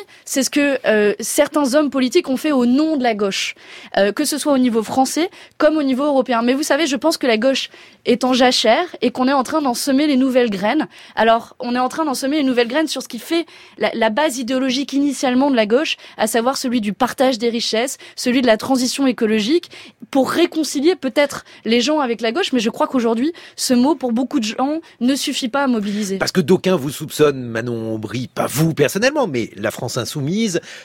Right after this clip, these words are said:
Speaker 2: d'avoir une stratégie que l'on pourrait qualifier de populiste, ni droite ni gauche, qui pourrait par exemple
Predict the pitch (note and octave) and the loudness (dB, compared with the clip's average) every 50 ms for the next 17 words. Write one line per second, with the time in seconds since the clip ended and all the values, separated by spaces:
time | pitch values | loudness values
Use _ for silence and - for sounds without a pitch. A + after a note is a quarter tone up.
0 | - - G#2+ G#2+ - E3+ - E3 E3 E3+ D#3+ B2 - - E3 C3+ A2+ - - - | -20 -6 0 0 0 2 4 4 4 4 4 0 -2 -8 -12 -12 -12 -8 -6 -6
1 | C3 - D3 C3+ A2+ - C#3+ E3 C3 - C#3 A#2+ - A2 A2+ B2 - - B2+ C3 | -6 -4 -4 -4 -4 -4 -6 -8 -8 -6 -6 -6 -4 -2 -4 -2 0 0 -2 -2
2 | B2+ - - D#3 D3 B2+ B2 B2 - - C#3+ A#2+ - G#3 F#3 D#3+ D#3+ E3 - - | -4 -4 -2 -2 0 0 -2 -4 -2 -2 -2 -2 -2 -2 -4 -4 -6 -10 -8 -8
3 | C#3+ B2 A2 G#2+ B2+ C3+ - _ _ C3 C#3 C#3+ B2+ A#2+ E3+ G#3+ A#3+ A3+ - - | -6 -4 0 2 0 0 0 _ _ -10 -8 -6 -2 0 2 2 2 2 0 -4
4 | - B2+ - - A2+ B2 C#3 - - A#2 A#2 A#2+ A#2 C#3+ E3+ E3 | -8 -8 -6 -2 0 2 2 2 2 0 -2 0 0 0 -2 -2